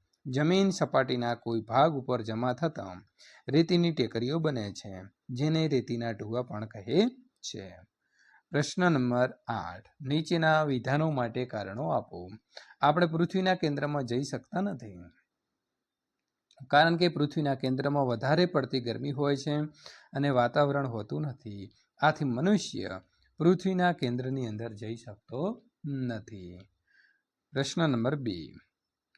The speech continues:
ચૂનાના પથ્થર આરસ પહાણની અંદર ફેરવાઈ જાય છે. તો જમીનની અંદર રહેલા ચૂનાના પથ્થર અગ્નિકૃત સ્વરૂપે રહેલા હોય છે. પૃથ્વીની અંદર રહેલા ઊંચા તાપમાન અને અતિશય દબાણના કારણે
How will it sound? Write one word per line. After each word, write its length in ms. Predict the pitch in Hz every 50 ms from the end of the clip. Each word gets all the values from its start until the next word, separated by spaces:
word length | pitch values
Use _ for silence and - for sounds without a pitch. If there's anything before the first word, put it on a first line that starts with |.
| _ _ _ _ _ _ _ _
ચૂનાના 500 | - 175 190 196 196 190 185 185 180 180
પથ્થર 480 | 170 - 156 143 - - 170 139 104 95 - - -
આરસ 380 | - 131 151 165 180 180 - - -
પહાણની 440 | 151 139 127 147 147 147 147 139
અંદર 220 | 123 107 104 131 147
ફેરવાઈ 400 | 143 - 160 143 123 110 104 101
જાય 220 | - 92 90 -
છે. 260 | - - - 98 101 - - - _ _ _ - - - _ _ -
તો 60 | 160
જમીનની 520 | 139 127 139 156 180 196 202 202 202 196
અંદર 260 | 190 185 175 180 170
રહેલા 300 | 156 151 147 156 151 151
ચૂનાના 400 | 151 151 135 135 135 135 135 127
પથ્થર 560 | 123 - 123 123 - - 151 151 156 160 160 156 - -
અગ્નિકૃત 500 | 135 151 190 220 226 - 196 190 190 185
સ્વરૂપે 480 | - 160 135 131 135 131 131 139 139
રહેલા 320 | 127 117 113 120 120 123 127
હોય 280 | 117 113 107 104 98
છે. 340 | 92 - - 104 92 92 92 101 - _ _ - - - - _ -
પૃથ્વીની 460 | 156 180 202 196 - 208 202 202 196
અંદર 300 | 175 165 156 160 160 151
રહેલા 280 | 139 127 127 127 131 123
ઊંચા 340 | 120 120 120 123 - 156 156
તાપમાન 600 | - 160 156 156 - 160 160 160 160 156 151 147
અને 160 | 123 117 113
અતિશય 480 | 113 131 151 - 226 214 - - 208 190
દબાણના 480 | 160 143 135 135 131 127 123 123 123
કારણે 580 | 120 - 123 135 156 170 160 120 98 92 92 -